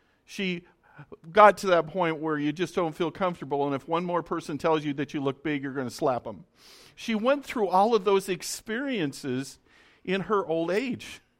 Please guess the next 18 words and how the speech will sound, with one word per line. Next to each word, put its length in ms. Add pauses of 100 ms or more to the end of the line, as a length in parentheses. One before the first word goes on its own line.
(1080)
And 60
not 160
only 160
that, 420 (840)
but 120
this 180
was 140
before 400
formula, 600
and 180
she 280
breastfed 600
her 120
baby. 400 (1800)
A, 140 (100)
a 80
ninety-year-old 680
woman. 380